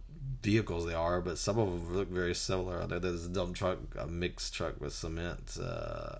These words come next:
a, a hook truck with a hook on it. Um, you got three different types. Uh, oh, you got, like, a, a bulldozer, and an excavator, excavator. I don't know,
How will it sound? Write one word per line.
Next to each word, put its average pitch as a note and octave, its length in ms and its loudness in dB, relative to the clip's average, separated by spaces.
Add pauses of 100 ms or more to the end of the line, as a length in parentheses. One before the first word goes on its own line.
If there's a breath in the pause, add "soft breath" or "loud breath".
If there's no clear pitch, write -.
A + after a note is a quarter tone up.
a, E2 140 -4 (160)
a - 180 -4 (140)
hook - 400 -2
truck - 560 -2 (160)
with F2 120 -2
a - 200 -4
hook F#2 200 -4
on G1+ 200 -2
it. - 180 -6 (680 loud breath)
Um, - 500 -6
you F2 80 -4
got - 300 -4
three A2+ 180 4
different F2 320 -2
types. - 500 -2
Uh, B2 340 -6
oh, A#2 160 2
you G#3+ 180 2
got, D3+ 140 2
like, B2+ 160 2
a, F#2+ 440 2 (840 loud breath)
a F2 100 0
bulldozer, A2 1300 6 (540 loud breath)
and D2 120 -4
an A1+ 800 -6 (500)
excavator, F#3 800 4
excavator. E3 720 0
I A#2 120 2
don't F#2+ 140 0
know, F2+ 100 -2